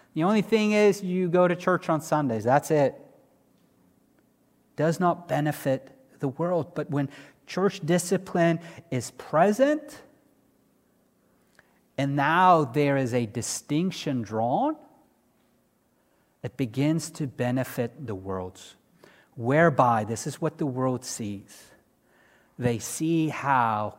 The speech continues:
Christians engage one another in a loving way.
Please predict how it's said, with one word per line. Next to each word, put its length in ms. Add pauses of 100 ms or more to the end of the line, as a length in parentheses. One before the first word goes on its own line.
Christians 600
engage 680
one 180
another 560 (1160)
in 120
a 140
loving 600
way. 380